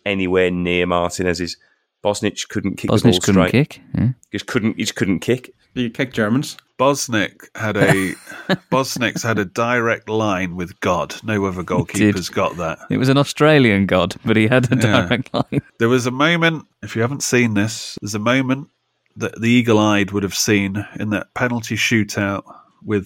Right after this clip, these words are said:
Speaker 4: Tranmere Rovers in the
Speaker 1: Ah,
Speaker 4: semi-final
Speaker 1: yes.
Speaker 4: at
Speaker 2: Mm.
Speaker 4: Villa Park, where, you know, we go ahead in the penalties and we're like, "That's a piece of piss. You know, let's, let's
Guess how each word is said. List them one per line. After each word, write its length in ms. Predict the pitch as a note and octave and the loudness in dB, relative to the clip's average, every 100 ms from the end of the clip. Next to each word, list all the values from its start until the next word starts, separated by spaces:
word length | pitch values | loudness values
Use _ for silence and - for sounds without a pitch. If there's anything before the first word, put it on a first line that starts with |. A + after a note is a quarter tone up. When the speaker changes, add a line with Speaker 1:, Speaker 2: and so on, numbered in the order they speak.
| - - | -6 -6
Speaker 4:
Tranmere 340 | - A2 G#2+ | -4 -2 0
Rovers 560 | G2+ G2+ F2+ F#2+ E2+ - | 2 0 0 -4 -6 -6
in 120 | F#2 | -8
the 80 | F2 | -6
Speaker 1:
Ah, 340 | E2 D#2+ E2 E2 | -2 0 0 0
Speaker 4:
semi-final 240 | G2+ - | 2 0
Speaker 1:
yes. 300 | G2+ - - - | -2 -6 -8 -8
Speaker 4:
at 40 | - | 0
Speaker 2:
Mm. 160 | G#2+ G#2+ | 2 4
Speaker 4:
Villa 260 | A2+ A#2+ | 6 4
Park, 600 | A2+ B2+ A#2 A2 - - _ | 2 0 2 0 -2 -14 _
where, 240 | C3 C3+ A3+ | 0 2 2
you 60 | |
know, 120 | G3 A2 | 0 0
we 120 | G#2 | 2
go 160 | A2 | 2
ahead 260 | F#2+ G#2+ D3 | 0 0 -2
in 100 | C#3+ | -4
the 60 | C3 | -6
penalties 680 | D3 C3+ B2+ - C3 B2 G#2+ | -4 -2 -4 0 2 2 0
and 100 | F#2+ | -2
we're 80 | |
like, 220 | F2+ F2 C#2 | -2 -2 -2
"That's 240 | D2+ - | -4 -8
a 20 | |
piece 220 | - D2 - | -10 -10 -12
of 100 | - | -6
piss. 600 | A#2 A2 - - - - - - | -2 0 -2 -6 -6 -10 -14 -6
You 100 | G2+ | -4
know, 120 | F#2 | -4
let's, 180 | F#2 - | -6 -8
let's 180 | E2 | -10